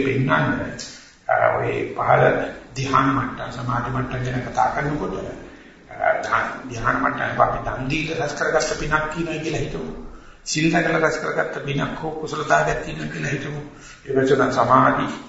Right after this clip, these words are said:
ඇති කරගන්න. ඒ කුසලතා වල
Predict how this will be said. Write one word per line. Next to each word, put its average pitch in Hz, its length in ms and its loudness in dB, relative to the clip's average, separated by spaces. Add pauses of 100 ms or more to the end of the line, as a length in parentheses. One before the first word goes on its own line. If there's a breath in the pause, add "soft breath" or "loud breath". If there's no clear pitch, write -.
(140)
ඇති 143 200 0
කරගන්න. - 300 2 (460 loud breath)
ඒ 165 80 -4
කුසලතා 190 840 4
වල 160 160 6